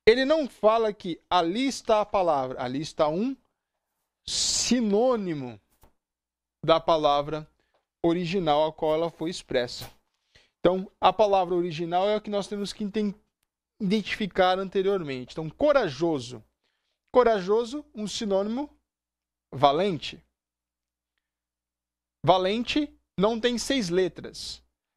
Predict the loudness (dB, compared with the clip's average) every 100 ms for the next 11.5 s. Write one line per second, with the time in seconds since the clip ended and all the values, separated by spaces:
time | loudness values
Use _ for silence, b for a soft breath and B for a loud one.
0 | _ 4 4 4 2 0 0 0 0 -2
1 | -4 -14 _ _ _ _ _ 0 2 0
2 | 0 0 -2 -2 0 2 2 2 0 -6
3 | -20 _ _ _ 2 4 4 -2 -12 -16
4 | _ _ _ _ _ _ _ _ _ _
5 | -6 -2 0 0 -2 -4 -2 0 -2 0
6 | -4 -2 -4 -2 -4 -6 -10 -12 _ _
7 | _ _ _ _ _ _ _ _ _ _
8 | _ _ _ _ _ _ _ _ _ _
9 | _ _ _ _ 2 4 2 2 -2 -4
10 | -6 -6 -6 0 0 0 -8 -4 -2 -2
11 | -4 -6 -2 -2 -2